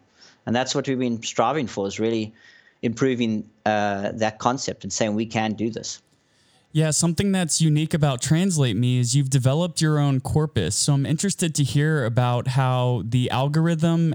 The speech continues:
Speaker 2: and the corpus that you've developed really play into one another. And maybe you can also talk about the Translate Me community that has helped,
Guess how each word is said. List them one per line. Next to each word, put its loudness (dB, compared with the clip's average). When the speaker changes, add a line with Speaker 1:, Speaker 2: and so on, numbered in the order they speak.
Speaker 2:
and 0
the 2
corpus 0
that 0
you've 0
developed 0
really 2
play 0
into 0
one 0
another. 0
And 0
maybe 0
you 2
can 0
also 0
talk -2
about -2
the -2
Translate -2
Me 0
community 0
that 2
has -2
helped, -2